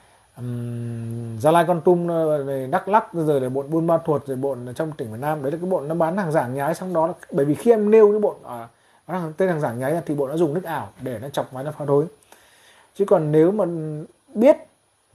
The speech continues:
thì hãng, hãng, hãng, hãng bình luận, còn không biết đấy thì hãng lắng nghe. Người ta biết thì thưa thớt, không biết là dựa cột mà nghe. Đấy, chứ còn đã bình luận là bình luận phải chuẩn chỉ luôn. Từ câu chữ của từ nó chuẩn chỉ, mà làm sao phải có học thức.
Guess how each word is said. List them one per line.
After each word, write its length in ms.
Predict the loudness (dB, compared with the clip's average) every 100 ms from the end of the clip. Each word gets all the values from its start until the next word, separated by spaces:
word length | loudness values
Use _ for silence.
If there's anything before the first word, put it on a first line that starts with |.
| _
thì 140 | -6
hãng, 520 | -6 -6 -10 -8 -8
hãng, 340 | -6 -6 -4 -4
hãng, 260 | -4 -4
hãng 220 | -6 -4 -2
bình 120 | 0
luận, 140 | 0 -2
còn 100 | -12
không 260 | -10 -6 0
biết 220 | 2 2
đấy 140 | -2 -6 -14 -20
thì 80 | -18
hãng 180 | -14 -10
lắng 140 | -8
nghe. 220 | -4 -6 -8 _ _ _ _ _ _ -2
Người 60 |
ta 180 | 0 2
biết 180 | 4 2
thì 60 | 2
thưa 80 | -8
thớt, 180 | -6 -6
không 200 | -6 -8
biết 100 | -6
là 60 | -6
dựa 140 | -10
cột 220 | -12 -12
mà 60 | -2
nghe. 240 | 2 2 0 _ _ _ _ _ _ _
Đấy, 220 | -6 -4
chứ 60 | -2
còn 180 | -2 2
đã 100 | 6
bình 260 | 6 8
luận 160 | 8 8 4 _ -18
là 140 | -14
bình 240 | -8 -8 -8
luận 180 | -10 -12
phải 140 | -16
chuẩn 240 | -2 -2 4
chỉ 200 | 4 8
luôn. 220 | 6 6 -2 _ _ _ _ _ _ -20 -20 _
Từ 220 | 6 6
câu 140 | 6 4
chữ 140 | 4
của 80 | -2 -2
từ 120 | -4
nó 80 | -4
chuẩn 200 | -8 -8
chỉ, 200 | -8 -8
mà 140 | -12
làm 440 | -10 -4 -2 -2
sao 240 | -2 0 0
phải 100 | -2
có 100 | -6
học 100 | 0
thức. 220 | -2 -2